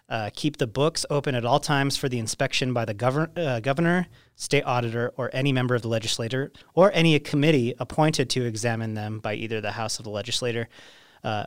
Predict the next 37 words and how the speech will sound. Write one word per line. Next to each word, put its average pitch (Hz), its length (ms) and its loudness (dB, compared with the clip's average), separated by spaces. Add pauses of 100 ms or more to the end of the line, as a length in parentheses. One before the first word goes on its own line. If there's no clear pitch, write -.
(160)
and 143 200 2
they 131 100 4
authenticate 120 520 -2
and 110 140 -6
validate 107 340 -4
documents 110 460 -8
when 107 140 -6
necessary. 101 580 -8 (380)
So - 140 2
the 127 80 -2
qualifications 202 1160 6
to - 100 -2
be 120 100 0
the 107 80 -2
state 131 260 2
treasurer 120 380 2
of 110 80 -6
Utah, 127 540 -2
according 123 480 -4
to 120 320 -4
Article 131 500 -2
seven, 120 840 -2 (240)
Section - 420 0
three 117 220 -4
of 110 80 -6
the 113 80 -6
Utah 113 220 -4
Constitution, 117 720 -4 (460)
to - 80 -4
be 170 100 10
eligible, 214 600 8 (120)
eligible 151 520 8 (300)
for - 200 4
the 131 140 6
office 143 380 4 (120)
of, 120 400 -2
uh, 120 320 0